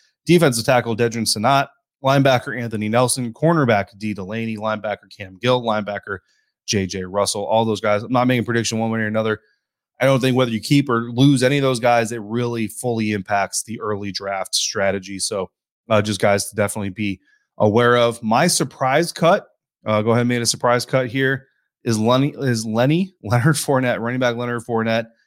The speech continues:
Uh, the Buccaneers cut him. They save three point four million dollars.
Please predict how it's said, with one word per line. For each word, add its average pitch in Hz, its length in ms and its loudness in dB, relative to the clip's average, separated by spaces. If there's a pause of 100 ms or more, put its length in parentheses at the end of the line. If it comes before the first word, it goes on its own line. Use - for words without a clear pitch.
(160)
Uh, 113 140 2
the 101 80 -2
Buccaneers 131 420 0
cut 127 200 2
him. 123 120 -2
They 113 80 -2
save 123 500 -2
three 117 220 -4
point 123 300 -6
four 117 260 -8
million 110 480 -4
dollars. 104 480 -2